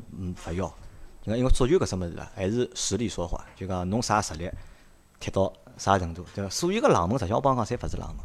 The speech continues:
就是因为侬踢了勿好，对伐？侬没对手强，才会得爆出来所谓阿拉搿眼讲个冷门啦。因为侬如果天天看球个人啦，或者侬讲天天研究搿物事个人啦，葛末侬勿会得觉着就搿当中有太多个冷门。葛末我觉着唯一有点遗憾是啥呢？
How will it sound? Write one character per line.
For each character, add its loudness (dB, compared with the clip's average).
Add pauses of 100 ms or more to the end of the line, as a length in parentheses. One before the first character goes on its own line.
(340)
就 0
是 -2
因 -2
为 0
侬 2
踢 0
了 2
勿 -4
好， -10 (320)
对 2
伐？ 4
侬 4
没 6
对 4
手 2
强， -6 (280)
才 4
会 8
得 8
爆 12
出 2
来 4
所 -2
谓 6
阿 4
拉 0
搿 -4
眼 -2 (440)
讲 4
个 -2 (460)
冷 0
门 -2
啦。 -4
因 4
为 4
侬 4
如 0
果 0
天 0
天 2
看 12
球 0
个 -2
人 -2
啦， -12 (140)
或 -4
者 4
侬 2
讲 2
天 -2
天 0
研 2
究 6
搿 2
物 0
事 0
个 -4
人 -8
啦， -12 (400)
葛 0
末 2
侬 4
勿 4
会 8
得 4
觉 12
着 10
就 -2 (540)
搿 -4
当 4
中 0
有 0 (380)
太 12
多 4
个 4
冷 -4
门。 -12 (160)
葛 -4
末 4
我 10
觉 8
着 8
唯 10
一 8
有 8
点 -2
遗 0
憾 12
是 8
啥 0
呢？ -4